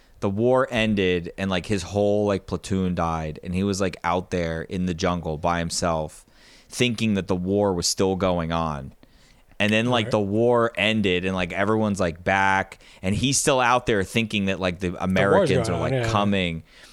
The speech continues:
Speaker 2: Yeah.
Speaker 1: And then, like, these guys find him and they have to, like, basically, like,
Speaker 2: Explain to him what happened, yeah.
Speaker 1: be like, "Dude, it's,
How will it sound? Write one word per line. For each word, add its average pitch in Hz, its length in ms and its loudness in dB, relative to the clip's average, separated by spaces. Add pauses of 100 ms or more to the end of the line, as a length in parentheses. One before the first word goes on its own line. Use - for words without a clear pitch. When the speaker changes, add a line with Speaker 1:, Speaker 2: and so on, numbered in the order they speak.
(120)
Speaker 2:
Yeah. 131 220 -2
Speaker 1:
And 110 120 4
then, 127 200 4
like, 113 340 0
these 120 240 0
guys 127 460 2
find 127 420 2
him 95 500 -2
and 104 180 0
they 113 100 2
have 120 160 0
to, 131 80 0
like, 113 260 0
basically, 117 540 2
like, 101 460 0
Speaker 2:
Explain - 400 -4
to 127 100 -2
him 120 80 -4
what 113 100 -6
happened, 113 380 -6
yeah. 104 80 -10
Speaker 1:
be 127 180 2
like, 117 280 0
"Dude, 143 360 4
it's, 113 160 0